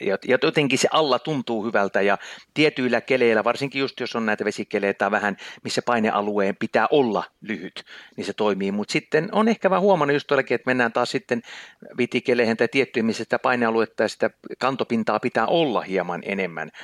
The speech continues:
Ja mainitsit juuri tämän kiihtyvyyden, niin silloin hyvin usein perinteisen suksi, ö, saattaa juuri alamäissä, kun vauhdit kiihtyy, niin olla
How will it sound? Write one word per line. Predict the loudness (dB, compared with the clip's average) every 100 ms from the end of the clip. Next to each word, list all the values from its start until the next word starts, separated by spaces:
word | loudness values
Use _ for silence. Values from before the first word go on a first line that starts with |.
| -16 -6
Ja |
mainitsit | -2 -2 -2 -6
juuri | -6 -2
tämän | -4 -2
kiihtyvyyden, | -2 -2 -4 -6 -2 0 0
niin | 0
silloin | 0 2
hyvin | 2 2
usein | 2 0 0 -2 -6 -14 -2
perinteisen | 2 4 4 2 0 -2
suksi, | -2 -4 -4 -4 -6 -14 -8 -2
ö, | 0
saattaa | 0 -2 0 2
juuri | 4 4
alamäissä, | 4 4 4 0 -2 -6
kun | -2
vauhdit | -2 -2 -6 -8
kiihtyy, | -6 -6 -10 -20 -20 -20 _ -20 _
niin | -6
olla | -4